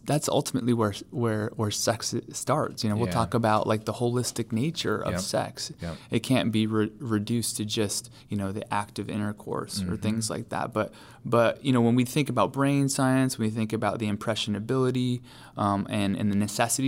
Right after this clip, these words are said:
Speaker 1: to talk to our kids. The other thing that I think is really important to know is that there's this, what's known as a principle of first exposure.
Speaker 2: Mm,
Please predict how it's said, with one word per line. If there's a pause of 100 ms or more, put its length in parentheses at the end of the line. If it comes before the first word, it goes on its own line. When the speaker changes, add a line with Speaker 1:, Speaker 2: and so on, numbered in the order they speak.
Speaker 1:
to
talk
to
our
kids. (220)
The
other
thing
that
I
think
is
really
important
to
know
is
that
there's
this, (300)
what's
known
as
a
principle
of
first
exposure.
Speaker 2:
Mm,